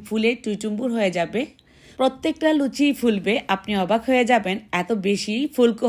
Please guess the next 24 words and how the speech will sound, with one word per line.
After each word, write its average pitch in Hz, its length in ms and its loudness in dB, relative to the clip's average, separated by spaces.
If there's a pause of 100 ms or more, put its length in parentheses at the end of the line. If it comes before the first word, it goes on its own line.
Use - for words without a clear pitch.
হবে 202 220 0 (240)
এই 175 160 4
লুচিগুলো। 156 520 -4 (720)
এভাবে 254 360 4 (120)
করে 285 200 8 (260)
যদি 277 160 2 (120)
আপনারা 214 320 -2 (100)
বানান, 202 300 -2 (240)
দেখবেন 214 360 0 (120)
যে 208 100 0 (480)
হ্যাঁ, 254 240 2
একদমই 285 460 0 (100)
ফেল 233 180 4 (100)
হবেন 196 280 0 (100)
না। 233 80 -2 (460)
এই 214 220 4
লুচিটা 254 400 0 (300)
এত 190 80 -2 (120)
বেশি 262 180 -2 (100)
সুন্দর 254 280 0 (100)
হয় 214 200 0 (140)
যদি 208 280 0 (540)
সুজি 269 380 4
দিয়ে 247 180 2